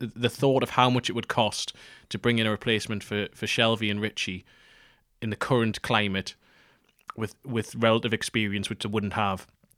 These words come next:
it just didn't really make any sense not to, to extend the contracts in that sense and, and make sure that even if you do sell them in a year or two, you've got at least a little bit of value there.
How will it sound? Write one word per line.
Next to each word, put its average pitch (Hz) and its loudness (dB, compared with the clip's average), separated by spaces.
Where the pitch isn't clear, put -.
it 131 -4
just - 2
didn't 113 4
really 110 4
make 104 2
any 101 -2
sense 98 -2
not 107 0
to, 101 -6
to - -4
extend 98 0
the 95 -4
contracts 98 -4
in 101 -6
that 95 -4
sense 92 -4
and, 92 -6
and 101 -2
make 107 4
sure 104 2
that 98 2
even 113 -2
if 104 -6
you 107 -2
do 104 0
sell 104 0
them 95 -2
in 95 -2
a - 0
year 92 0
or 90 -4
two, 95 -6
you've 92 -6
got 98 0
at 95 -6
least 107 -6
a - -6
little 95 -6
bit 92 -4
of 95 -6
value 92 -2
there. 90 -8